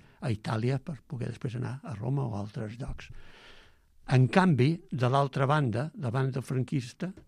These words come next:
no hi va haver mai, durant tota la guerra, cap alliberament de presos per deixar-los sortir. L'únic que es van fer va ser alguns amb intercanvis com aquests que explicava del bisbe Irurita amb altres personatges.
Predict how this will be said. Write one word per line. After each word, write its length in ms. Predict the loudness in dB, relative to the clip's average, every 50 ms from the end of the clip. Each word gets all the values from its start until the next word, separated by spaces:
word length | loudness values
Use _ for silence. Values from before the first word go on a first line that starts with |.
| -4 0 2
no 140 | 4 4 2 2 0 -6 _ _ -4 -2
hi 60 | 0
va 80 | 0 0
haver 220 | 0 0 0 0 0
mai, 400 | 0 2 2 4 4 4 2 0 -2
durant 260 | -2 -2 0 0 0
tota 240 | 0 0 0 0 0
la 120 | 0 0 0
guerra, 300 | 0 0 0 -2 -2 -4 -6 _ -20 -20 -20 -20 -20 -6
cap 240 | -2 0 0 0 -2 -4 -2
alliberament 680 | 0 2 2 4 2 2 2 2 2 2 2 2 2 0
de 80 | 0 -2
presos 640 | -2 -2 -2 0 0 0 0 0 0 0 -2 -8 _ _ -20 -20 -20 -20 _ _ 2
per 160 | 2 2 2 2
deixar-los 580 | 0 -2 -2 -2 -2 -4 -2 -2 -2 -4 -4 -6 -6
sortir. 400 | -6 -6 -6 -6 -4 -4 -4 -4 -6 -10 -18 _ _ _ -20 -20 -20 -20 -20 -10 -2 2
L'únic 320 | 2 4 4 4 2 4 4
que 60 | 6
es 80 | 6
van 160 | 6 4 0 0
fer 160 | 0 0 0 0
va 60 | 0
ser 80 | 0 0
alguns 380 | 0 2 4 4 4 4 2 -4 -14 -20 -18 -8 -4
amb 140 | -2 0 0
intercanvis 640 | 0 0 -2 -4 -4 -4 -4 -2 -2 -2 -2 -4 -6 -10 -14 -12 -10 -6
com 220 | -2 -2 -2 -2 -2 -4 -6
aquests 380 | -6 -2 0 0 -2 -2 -4 -6
que 120 | -4 -2 -2 -2 -4 -6 -8
explicava 640 | -8 -4 -4 -4 -2 -2 -2 -4 -2 -2 -2 -2 -4 -6 _ _ _ _ _
del 600 | -8 -6 -4 -4 -4 -4 -4 -4 -6 -6 -4 0
bisbe 240 | 0 0 2 0 -2
Irurita 480 | -2 -2 -4 -6 -6 -6 -6 -6 -6 -6 -6 -6
amb 120 | -6 -4
altres 240 | -6 -6 -8 -8 -8
personatges. 600 | -10 -10 -8 -8 -8 -8 -8 -10 -12 -14 -16 -18